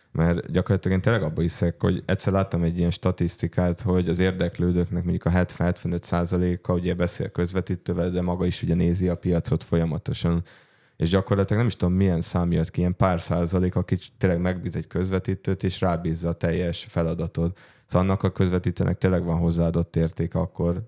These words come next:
de, de én nem, nem gondolom azt, főleg a mai huszonegyedik században, ami minden már online megy, meg nagyon sok ingatlanos szerveződés van, szóval ajánlgatjuk egymásnak az ingatlanokat.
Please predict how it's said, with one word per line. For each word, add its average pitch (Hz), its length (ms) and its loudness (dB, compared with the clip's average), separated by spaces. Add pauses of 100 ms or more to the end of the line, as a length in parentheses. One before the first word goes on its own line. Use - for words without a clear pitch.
de, 90 480 2
de 90 360 2
én 92 200 0
nem, 95 300 0
nem 92 200 2
gondolom 85 440 0
azt, - 400 -2
főleg 87 300 0
a 85 60 0
mai 87 280 2
huszonegyedik 87 520 0
században, 87 580 -2
ami 87 140 -2
minden 87 320 0
már 87 200 -2
online 87 400 2
megy, 92 340 0 (400)
meg 85 160 2
nagyon 87 180 2
sok 92 220 -2
ingatlanos 87 560 2
szerveződés 85 800 0
van, 87 140 0
szóval 87 260 0
ajánlgatjuk 87 440 -2
egymásnak 87 520 -2
az 82 120 0
ingatlanokat. 92 880 0